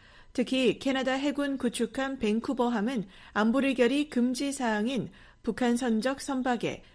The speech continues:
선박간 환적 등 불법 해상 활동을 감시했습니다. 보고서는 한반도와 주변에 대한 오랫동안 변함없는 캐나다의 안보 공약을 강조하면서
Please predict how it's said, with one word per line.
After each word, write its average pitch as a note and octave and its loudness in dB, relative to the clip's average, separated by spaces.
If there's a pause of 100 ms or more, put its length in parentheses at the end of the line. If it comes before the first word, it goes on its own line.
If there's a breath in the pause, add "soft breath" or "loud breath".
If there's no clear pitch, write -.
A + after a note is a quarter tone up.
(140 soft breath)
선박간 D4+ -2
환적 A#3 -2
등 A3 -2
불법 B3+ 0
해상 C4 2
활동을 A#3+ -2
감시했습니다. G3 -4 (460 soft breath)
보고서는 A#3 4 (240 loud breath)
한반도와 A#3+ 4
주변에 B3 2
대한 A#3 0
오랫동안 A#3 2 (200 soft breath)
변함없는 B3 2
캐나다의 D4 -2
안보 G#3+ 2
공약을 B3+ 0
강조하면서 G3+ -2